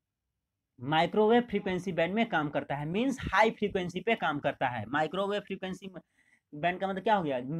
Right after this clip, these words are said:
normally gigahertz में काम होता है, ten to the power nine। gigahertz क्या हो जाएगा? वन gigahertz equal to क्या होता है? ten to the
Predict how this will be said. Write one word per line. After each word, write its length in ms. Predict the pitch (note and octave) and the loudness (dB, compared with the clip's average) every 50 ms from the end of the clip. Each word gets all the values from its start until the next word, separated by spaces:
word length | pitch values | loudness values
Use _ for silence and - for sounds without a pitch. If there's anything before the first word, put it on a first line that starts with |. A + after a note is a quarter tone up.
| E3 E3 E3+ E3 | -4 -4 -4 -2
normally 520 | E3 F3 F3+ F#3 F#3+ F#3+ A3 B3 A3+ F3 D3+ | 0 0 0 0 0 0 0 0 0 0 0
gigahertz 500 | G3+ G#3+ F3 G#3+ G#3 F#3+ F#3+ F#3 E3+ D#3+ | 0 4 6 6 6 6 4 2 0 0
में 120 | E3+ E3 D3+ | -4 -8 -4
काम 220 | - D#3 C#3+ C#3+ | -2 -2 -2 0
होता 240 | C#3 C#3 B2 C#3 B2+ | -2 -4 -2 -2 -2
है, 140 | C3 - - | -2 -2 -2
ten 120 | E3+ F3 F3+ E3+ | -2 -2 -2 -2
to 120 | F3+ F3+ | -4 -4
the 100 | F3 F3 - F3 | -4 0 4 4
power 240 | E3 E3 E3+ E3+ | 4 6 4 2
nine। 340 | D#3+ E3 D#3+ D3+ C#3+ A#2+ F#2+ - _ _ _ _ _ _ _ _ _ _ _ - | 2 2 2 2 2 0 -2 -8 _ _ _ _ _ _ _ _ _ _ _ -10
gigahertz 600 | C3 C#3+ F3 F3+ F3 G3+ G3+ F#3+ G3 F#3 F3+ F3+ | -6 -4 -2 0 4 4 6 6 4 2 2 0
क्या 100 | - G3+ | 0 2
हो 60 | G3 | 2
जाएगा? 240 | G3+ G3 G3 G#3+ A3+ | 2 2 2 2 2
वन 520 | A3 F#3 E3 F3+ F#3+ G#3 G#3+ G#3+ F#3+ D#3+ | 2 2 4 4 4 4 4 2 0 0
gigahertz 840 | D3+ E3+ F#3+ F#3 E3+ G3 G3 F#3 F3 E3 D3 C#3 D3+ E3 F3 E3+ G#3 A3 - _ _ _ _ _ _ _ - | -2 -2 -2 2 4 6 6 6 6 6 4 4 4 2 2 -2 -6 -10 -10 _ _ _ _ _ _ _ -4
equal 440 | E3 D#3 - - F#3 F#3 F3 - F#3+ | -4 -4 -2 0 0 0 0 0 -2
to 100 | F3+ F3 | -2 0
क्या 120 | G3+ F#3 | 2 2
होता 240 | F#3+ F#3+ F#3 G3+ G3 | 2 2 2 2 2
है? 200 | G#3 G#3+ G#3+ - | 2 2 0 0
ten 160 | G3 F3+ F3 | -2 -2 -2
to 180 | E3+ C#3+ F3+ F3 | -2 -2 -2 -2
the 120 | E3+ E3+ | -2 -2